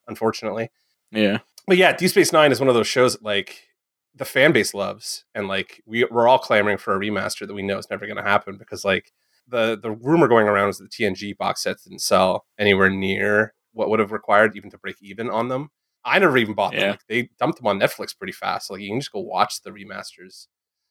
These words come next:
Speaker 1: out there now, as opposed to, like,
Speaker 2: Mm-hmm.
Speaker 1: having to go buy these, like, exorbitantly expensive Blu-, like, those Blu-ray box sets were, like, a hundred and fifty bucks per season. Yeah, when
Speaker 2: Each
Speaker 1: they came out,
Speaker 2: season.
Speaker 1: which
Speaker 2: Yeah,
Speaker 1: is, like,
Speaker 2: yeah.
Speaker 1: pretty much the price those things were on D V D when they first released the T N G D V Ds, which I never bought because, again,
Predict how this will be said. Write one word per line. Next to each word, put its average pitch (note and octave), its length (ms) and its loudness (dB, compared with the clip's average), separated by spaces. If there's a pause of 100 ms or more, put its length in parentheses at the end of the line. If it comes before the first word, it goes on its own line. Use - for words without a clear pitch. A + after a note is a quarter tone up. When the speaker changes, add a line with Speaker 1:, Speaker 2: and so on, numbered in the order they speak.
(160)
Speaker 1:
out A2 220 -10
there C#3 180 4
now, D3+ 320 2 (440)
as G#2 120 -4
opposed - 300 -8
to, G2 60 -8
like, B2 120 0
Speaker 2:
Mm-hmm. A2 80 0
Speaker 1:
having F#2 160 -6
to F#2 60 -18
go F#2 100 -14
buy G2 180 -8
these, - 220 -18 (400)
like, - 180 -8 (100)
exorbitantly A#2 640 4
expensive F#2+ 480 -6
Blu-, G2 140 -10
like, G2+ 140 -4
those E3 160 4
Blu-ray G#2 300 0
box - 260 -4
sets F#2 160 -14
were, G2 80 -10
like, - 80 -14
a - 40 -18
hundred G2 200 -16
and - 120 -20
fifty - 240 -20
bucks - 380 -14
per G2 380 -6
season. G2+ 540 -16 (760)
Yeah, G2+ 240 2
when A2 80 2
Speaker 2:
Each - 20 0
Speaker 1:
they G2+ 60 -4
came G2+ 40 4
out, - 60 4
Speaker 2:
season. G#2 400 2
Speaker 1:
which G#2+ 120 -8
Speaker 2:
Yeah, G2+ 120 -2
Speaker 1:
is, G2 60 4
like, G2+ 120 4
Speaker 2:
yeah. G2+ 180 2
Speaker 1:
pretty F3 180 -2
much A2 200 2
the - 60 -14
price G2 300 -4
those F#2+ 160 -12
things - 200 -10
were G2+ 120 -2
on F#2 100 -6
D G#2+ 120 -10
V G2 100 -8
D G2+ 120 -8
when G2+ 140 -4
they G2+ 80 -8
first - 280 -14
released G2 280 -18
the F#2+ 80 -20
T - 160 -20
N G2 80 -18
G G#2+ 320 -12
D G2 120 -18
V F#2+ 100 -16
Ds, G2 200 -20
which A#2 100 -10
I D3+ 100 4
never D#3+ 180 4
bought C#3 280 4
because, B2 220 -4
again, A2 360 0